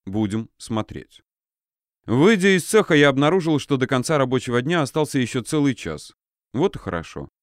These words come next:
Не придётся стоять в очередях на проходной. И спокойно пойти после всех дел в общагу, чтобы перекусить, благо борща было ещё больше половины кастрюли. Ешь, сколько влезет. «Егор!» — сразу на входе позвала меня тётя Клава.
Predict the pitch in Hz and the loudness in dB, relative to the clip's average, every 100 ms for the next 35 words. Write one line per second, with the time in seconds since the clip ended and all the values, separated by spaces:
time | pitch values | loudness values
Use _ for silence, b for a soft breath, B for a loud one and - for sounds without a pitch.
0 | - 170 139 110 90 - 90 95 101 131 | -6 -4 -2 -2 -4 -8 -10 -4 -4 -4
1 | 95 - 92 87 107 98 78 90 95 85 | -6 -8 -6 -4 -4 -6 -10 -8 -8 -6
2 | 82 76 _ _ _ _ 110 113 95 - | -8 -10 _ _ _ _ 0 0 0 -2
3 | 107 - 185 156 - 104 101 - - 123 | -2 0 0 0 0 0 -2 -4 -6 -6
4 | 110 92 120 98 85 110 95 95 - 180 | -6 -6 -4 -4 -2 -2 0 -4 -4 -4
5 | 160 127 - 135 117 113 101 92 - 101 | -4 -4 -4 -4 -4 -4 -6 -6 -6 -8
6 | - 101 110 135 92 90 92 - 123 92 | -8 -6 -2 -2 -2 -4 -6 -4 -4 -4
7 | 90 90 95 98 110 107 - 101 87 90 | -4 -6 -6 -6 -6 -8 -4 -2 -2 -4
8 | 90 98 - 101 98 92 - _ _ 87 | -6 -8 -6 -4 -2 -2 -4 _ _ -6
9 | 92 113 180 - _ - - 113 104 104 | -2 0 -2 -8 _ -20 -6 -4 -2 -4
10 | 90 90 80 71 - _ _ _ _ _ | -4 -6 -8 -12 -18 _ _ _ _ _
11 | _ _ _ _ _ _ _ _ - 104 | _ _ _ _ _ _ _ _ -6 0
12 | 143 160 143 80 _ _ _ _ 113 107 | 2 4 2 2 _ _ _ _ -4 -2
13 | 92 95 - 147 151 165 147 113 101 107 | -2 -6 -2 0 0 0 0 0 0 0
14 | 110 113 107 98 98 104 85 69 | -2 -4 -6 -8 -8 -6 -6 -8